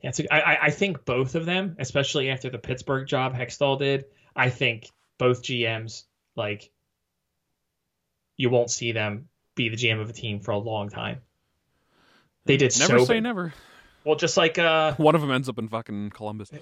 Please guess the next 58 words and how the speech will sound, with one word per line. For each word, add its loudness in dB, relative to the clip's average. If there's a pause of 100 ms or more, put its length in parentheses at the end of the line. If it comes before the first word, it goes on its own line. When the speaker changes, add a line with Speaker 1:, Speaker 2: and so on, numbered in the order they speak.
(140)
Speaker 1:
who -4
was -6
that -6
fucking -6
idiot -6 (120)
that 2
went -6
to -8
Ed, -2
Ed, 2
Peter 2
Chiarelli? 2 (160)
Speaker 2:
Mm, -2
yeah. -6 (200)
Speaker 1:
Right? 4
Like, 0
he -8
did 0
so 2
bad, 2 (160)
you'll 0
never 0
see -8
him -10
again -10 (400)
as -2
a, -2
as 0
a 0
lead -8
G -2
M. -6
Speaker 2:
I -18
think -8
he's 0
in -2
the -2
Blues -4
front -14
office -18
somewhere, -20
if -20
I -20
remember -14
correctly. -20
Speaker 1:
But 0
he's -2
not 4
gonna 2
fucking -2
call 6
the 0
shots 0
there. -2 (120)
Speaker 2:
Mm. -14
Speaker 1:
No 2
fucking 0
way. -6